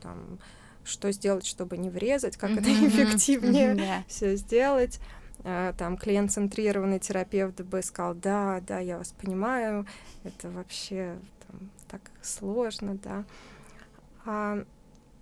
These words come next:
Speaker 1: психоаналитический терапевт скорее это интерпретирует как злость на терапевта в данный момент. Потому что клиент не просто так пришёл и начал рассказывать об этой злости.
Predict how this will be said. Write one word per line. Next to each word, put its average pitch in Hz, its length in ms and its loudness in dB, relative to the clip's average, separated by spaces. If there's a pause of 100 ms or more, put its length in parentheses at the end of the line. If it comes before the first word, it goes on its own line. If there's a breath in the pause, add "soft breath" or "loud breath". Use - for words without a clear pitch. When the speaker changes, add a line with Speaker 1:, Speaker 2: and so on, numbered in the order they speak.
(220)
Speaker 1:
психоаналитический 214 1120 -6
терапевт 208 600 -2
скорее 233 360 2
это 247 120 -2
интерпретирует 214 920 -2
как 208 240 -2
злость 202 680 -4 (800)
на 208 260 0 (120)
терапевта 196 720 -6 (320)
в 202 40 -12
данный 170 240 -6
момент. - 400 -10 (220)
Потому 220 240 -4
что 226 180 -8
клиент 240 400 -2
не 214 100 -4
просто 240 360 -2
так 202 240 -4
пришёл 277 480 -2
и 233 120 -6
начал 196 540 -2 (540 soft breath)
рассказывать 202 760 -2
об 185 140 -4
этой 202 240 -2
злости. 202 600 -4